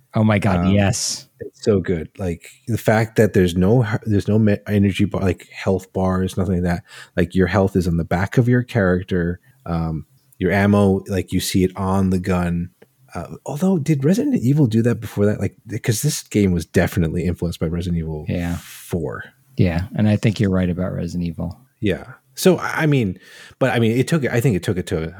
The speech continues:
Speaker 2: another level.
Speaker 1: Oh, yeah.
Speaker 2: Because it could, because, you know, uh, Leon can't have, like, a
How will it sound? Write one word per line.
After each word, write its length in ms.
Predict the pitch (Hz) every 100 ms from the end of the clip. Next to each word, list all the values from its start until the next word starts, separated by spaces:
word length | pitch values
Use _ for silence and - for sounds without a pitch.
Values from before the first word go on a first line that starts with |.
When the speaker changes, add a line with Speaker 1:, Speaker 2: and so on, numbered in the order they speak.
| -
Speaker 2:
another 320 | 104 92 82
level. 440 | 92 85 76 _ -
Speaker 1:
Oh, 180 | 160 123
yeah. 340 | 110 123 - - _ _
Speaker 2:
Because 280 | 90 98 90
it 80 | -
could, 380 | 233 196 85 82
because, 260 | 110 127 107
you 140 | 131 113
know, 180 | 82
uh, 160 | 87 92 80 80 113
Leon 640 | 82 107 101 135 117 82 82
can't 220 | - 85
have, 220 | 90 92
like, 180 | 87 85
a 100 | 80